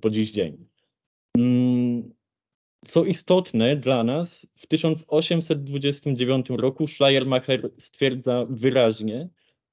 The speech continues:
że niezrozumienia nie da się nigdy w pełni wyeliminować. To też jest rzecz dla nas istotna, będziemy o tym mówić przy krytyce projektu hermeneutycznego.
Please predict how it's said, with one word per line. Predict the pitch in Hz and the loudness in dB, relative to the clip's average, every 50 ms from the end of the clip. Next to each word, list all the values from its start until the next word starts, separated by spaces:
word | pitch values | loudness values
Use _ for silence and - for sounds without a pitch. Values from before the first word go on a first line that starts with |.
| _ _ - | _ _ -8
że | 98 117 123 | -4 -2 0
niezrozumienia | 135 147 165 165 170 151 156 160 147 151 147 135 135 143 143 147 147 143 135 123 - | 2 2 2 0 0 0 -2 -2 0 -2 -2 0 0 0 0 0 -2 -2 -4 -6 -4
nie | 123 120 127 143 | -2 0 0 2
da | 139 139 139 | 2 0 -2
się | - - - 139 | -2 -2 -4 -2
nigdy | 131 131 139 127 123 117 120 | -2 -2 -2 -4 -4 -6 -6
w | 120 - | -6 0
pełni | - 123 120 120 120 113 104 | 0 2 2 2 2 0 2
wyeliminować. | 104 110 110 104 104 104 104 101 95 90 82 78 73 71 - - _ _ _ _ _ _ _ _ _ _ _ | 2 2 2 2 2 -2 -4 -2 -4 -4 -4 -6 -8 -10 -16 -20 _ _ _ _ _ _ _ _ _ _ _
To | 131 117 | -6 -2
też | - 165 156 151 - | 0 0 0 2 2
jest | 165 151 139 | 0 0 2
rzecz | 131 147 135 123 | 0 0 0 0
dla | 123 139 139 | -2 0 0
nas | 135 139 135 - | 0 0 -2 -4
istotna, | 127 117 - - 147 147 - 143 135 | -8 -10 -2 -2 -2 -2 0 -4 -4
będziemy | 123 131 123 117 131 123 123 120 | -2 -2 0 0 0 0 0 -2
o | 117 | -2
tym | 120 - 117 | -2 -2 -2
mówić | 120 120 113 110 110 | 0 0 0 -2 -4
przy | - - - - 107 107 107 | -6 -10 -2 0 2 2 0
krytyce | 101 - - - 113 - - 113 117 - 107 92 | -2 -4 -8 -8 -6 -4 -4 -6 -2 -2 -2 -2
projektu | - 101 107 104 98 101 - 95 | 0 2 2 2 2 -2 -8 -6
hermeneutycznego. | - 107 95 98 98 95 95 90 - 95 - - 92 82 78 80 | -6 -6 -4 -4 -6 -6 -6 -6 -6 -8 -6 -4 -4 -4 -4 -4